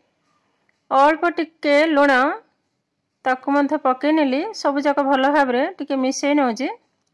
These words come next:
ଏବେ ଏଇ କ୍ଷୀରରେ ଅଳ୍ପ ଅଳ୍ପ ମଇଦା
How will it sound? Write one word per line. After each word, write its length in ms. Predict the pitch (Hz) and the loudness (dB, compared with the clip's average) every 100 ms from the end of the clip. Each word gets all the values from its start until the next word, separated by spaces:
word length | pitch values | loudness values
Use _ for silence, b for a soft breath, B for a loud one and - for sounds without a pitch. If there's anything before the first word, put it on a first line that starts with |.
| _ _ _ _ _ _ _ _ _ _ _ _ _ _ _ _ _ _ _ _ _ _ _ _ _ 269 | _ _ _ _ _ _ _ _ _ _ _ _ _ _ _ _ _ _ _ _ _ _ _ _ _ -6
ଏବେ 200 | 269 285 | 0 0
ଏଇ 120 | 294 | 0
କ୍ଷୀରରେ 580 | - - 285 294 262 269 427 - _ _ _ _ _ - | -4 -2 2 4 4 2 0 -6 _ _ _ _ _ -2
ଅଳ୍ପ 380 | 262 269 277 285 | 2 2 2 4
ଅଳ୍ପ 320 | 285 277 269 277 | 4 4 2 2
ମଇଦା 400 | 269 262 247 | 2 2 2